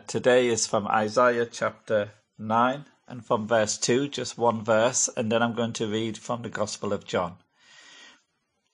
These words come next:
In Isaiah chapter nine, verse two, we read this, "The people walking in darkness have seen a great light. On those living in the land of deep darkness,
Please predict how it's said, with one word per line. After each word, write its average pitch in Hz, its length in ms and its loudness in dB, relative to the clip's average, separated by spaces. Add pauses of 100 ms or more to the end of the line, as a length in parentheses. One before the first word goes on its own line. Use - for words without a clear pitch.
(240)
In 135 140 2
Isaiah 151 460 4
chapter 147 360 -4
nine, 120 300 2
verse 117 260 -2
two, 107 240 -4
we 107 140 -4
read 110 280 -6
this, - 380 -6 (800)
"The 120 80 -10
people 143 840 -2
walking 139 560 0
in 123 180 -4
darkness 113 800 0 (420)
have 127 280 -4
seen 143 680 -2
a 117 120 -2
great 127 520 -2
light. 110 560 0 (920)
On 135 160 0
those 170 360 4
living 156 520 0
in 123 180 0
the 127 100 -2
land 143 460 2
of 143 400 -2
deep 156 380 -4 (240)
darkness, 101 800 -2